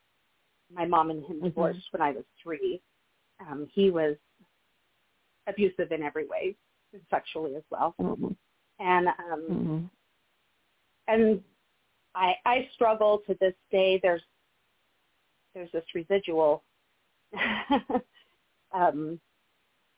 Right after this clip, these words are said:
Speaker 1: you know, thing going on where my children don't know that life, and they didn't know about that, about me growing up, because I didn't want to
Speaker 2: Mm-hmm.
Speaker 1: share that with them. But as, you know, as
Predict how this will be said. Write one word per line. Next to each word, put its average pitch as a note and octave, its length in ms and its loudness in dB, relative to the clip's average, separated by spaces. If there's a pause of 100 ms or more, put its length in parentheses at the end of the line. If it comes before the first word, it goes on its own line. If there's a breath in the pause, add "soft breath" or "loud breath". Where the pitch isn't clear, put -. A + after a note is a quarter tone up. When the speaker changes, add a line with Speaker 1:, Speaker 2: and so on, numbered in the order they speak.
(300)
Speaker 1:
you A#3+ 120 -4
know, F3+ 120 -2
thing C4 160 4
going G#3+ 280 6
on G#3 220 4
where F3 360 4 (400)
my G3 200 0 (120)
children G3+ 420 2
don't F#3 220 0
know E3+ 460 0
that B3 240 2
life, B3+ 320 2 (420)
and F#3 160 -4
they F3+ 100 4
didn't F3 400 -2
know E3+ 400 2 (100)
about E3 420 0
that, A#3 240 4 (200)
about F#3 280 -10
me G3 420 -2 (160)
growing F3 260 -2
up, E3+ 200 4
because F#3 240 -4
I F3 80 4
didn't F#3 200 0
want F3 140 4
to F#3+ 40 4
Speaker 2:
Mm-hmm. F3 60 0
Speaker 1:
share E3 140 2
that G#3 180 2
with A3+ 140 0
them. C#4 180 0
But F#3+ 160 2
as, - 360 -20 (720)
you F#3+ 140 0
know, E3+ 240 4
as A3 180 4